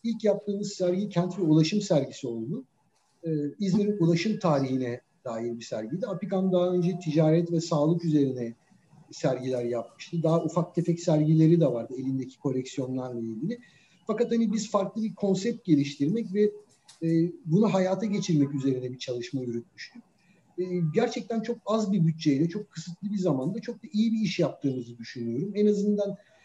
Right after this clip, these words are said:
e, yaklaşımımız, hani koleksiyonumuzu geliştirmek adına bir şeydi. Ona, e, biraz ileride değineceğim, nasıl sergiler planladığımız konuda konuşurken. E,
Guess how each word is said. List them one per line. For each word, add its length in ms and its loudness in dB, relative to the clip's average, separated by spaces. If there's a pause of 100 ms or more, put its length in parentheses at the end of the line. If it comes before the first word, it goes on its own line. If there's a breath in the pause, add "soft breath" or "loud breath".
(160 soft breath)
e, 60 -2
yaklaşımımız, 1080 2
hani 160 0
koleksiyonumuzu 800 4
geliştirmek 720 2 (120)
adına 420 -6 (540)
bir 40 -12
şeydi. 460 -2
Ona, 280 2
e, 300 6
biraz 340 4
ileride 600 6
değineceğim, 580 4
nasıl 160 -4
sergiler 540 -2
planladığımız 640 2
konuda 300 -2
konuşurken. 600 -8 (520 soft breath)
E, 80 4